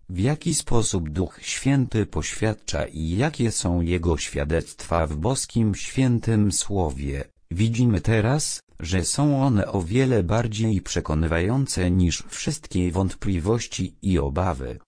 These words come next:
powodowane przez uczucia, stan umysłowy i fizyczny, przez niektórych niesłusznie uznawany za świadectwo Ducha Świętego.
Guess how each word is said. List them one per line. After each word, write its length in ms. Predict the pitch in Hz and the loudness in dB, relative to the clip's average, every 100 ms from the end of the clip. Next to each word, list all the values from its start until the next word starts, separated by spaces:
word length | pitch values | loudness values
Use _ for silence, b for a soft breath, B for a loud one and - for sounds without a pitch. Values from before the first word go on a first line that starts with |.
| _ | _
powodowane 840 | - 104 92 78 73 85 104 113 | -2 0 0 0 0 0 2 0
przez 320 | 101 - 87 - | 0 -2 -4 -4
uczucia, 760 | 85 - 123 110 - - 113 - _ - | -8 0 0 0 -4 -8 -10 -14 _ -16
stan 400 | - 113 113 110 | -6 -2 2 4
umysłowy 840 | 107 107 101 - 85 87 82 78 - - | 4 4 2 2 4 4 2 -2 -4 -6
i 160 | 90 80 | -4 -4
fizyczny, 720 | - 80 135 143 95 78 71 - - | -4 0 0 0 0 0 -2 -10 -16
przez 440 | - 104 98 - - | -4 -2 0 -2 0
niektórych 680 | 104 101 - 104 95 - | 0 0 0 0 0 0
niesłusznie 800 | 92 87 - 131 147 - 139 90 | 0 0 2 0 0 0 0 0
uznawany 800 | - 110 85 92 92 110 123 113 | -2 -2 0 0 2 2 2 2
za 160 | 92 85 | 0 0
świadectwo 880 | - - 80 80 80 - - - 95 | -2 -2 0 0 -2 -4 -6 -2 0
Ducha 420 | 98 151 - 85 | 2 2 2 -4
Świętego. 840 | - - 80 73 82 80 67 - | -4 -2 -2 -2 -4 -4 -6 -10